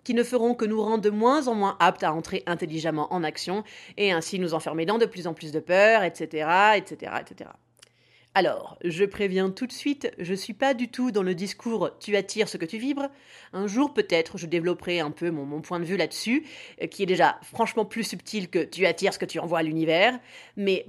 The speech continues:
pour notre sujet d'aujourd'hui, de toute façon, ça n'a rien à voir avec ça. Ici, il n'est pas question de s'attirer les ennuis parce qu'on y pense trop, mais de se retrouver moins capable de réagir ou de penser clairement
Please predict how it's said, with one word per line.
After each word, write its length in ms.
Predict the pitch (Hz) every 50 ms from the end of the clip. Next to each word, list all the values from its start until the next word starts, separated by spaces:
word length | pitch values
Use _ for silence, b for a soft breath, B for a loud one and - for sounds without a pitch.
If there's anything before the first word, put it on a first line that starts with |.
| - -
pour 140 | - 311 311
notre 240 | 302 294 - 254
sujet 420 | 240 - - 226 196 214 202 - - 170
d'aujourd'hui, 720 | 165 240 262 254 208 220 180 160 139 139 143 160 185 - _ -
de 220 | 165 165 165 262
toute 180 | 262 - 214 -
façon, 300 | - 185 165 - 233 247
ça 100 | - 214
n'a 80 | 175 156
rien 160 | 170 190 185
à 80 | 180
voir 160 | 170 202 202 175
avec 180 | 151 160 -
ça. 220 | - - - - _ _ b b b b b -
Ici, 280 | 214 196 - 294 285
il 60 | 254 202
n'est 100 | 185 185
pas 140 | 214 226
question 340 | 233 - 254 - - - 202
de 80 | 233 202
s'attirer 380 | - 208 196 - 220 208 208
les 180 | 196 185 175 170
ennuis 280 | 185 185 190 190 196 190
parce 180 | - 135 -
qu'on 120 | - 170 165
y 80 | 160
pense 300 | - 147 147 151 - -
trop, 340 | - - 277 302 349 - - b b b b b b b b
mais 140 | 190 190
de 100 | 175 185
se 160 | 185 - - 185
retrouver 600 | 190 247 302 294 - - 262 233 208 226 214 196
moins 300 | 196 196 214 254 294 294
capable 440 | 294 247 233 - 220 214 185 185 170
de 80 | 170
réagir 680 | 170 165 165 156 151 160 156 151 208 269 330 349 269 -
ou 60 | 185
de 100 | 160 175
penser 380 | 170 - 214 220 202 - 240 220
clairement 420 | - 170 160 156 175 226 302 320